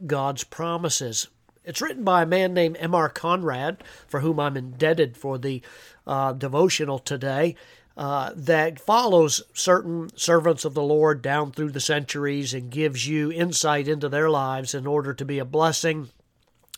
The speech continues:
to you and to help you in your mindset of your service for the Lord.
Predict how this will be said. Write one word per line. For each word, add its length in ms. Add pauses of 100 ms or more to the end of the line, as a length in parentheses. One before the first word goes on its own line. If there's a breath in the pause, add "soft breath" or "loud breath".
(120)
to 140
you 460 (400 loud breath)
and 160
to 80
help 320
you 400
in 180
your 180
mindset 580
of 200
your 140
service 420
for 160
the 100
Lord. 380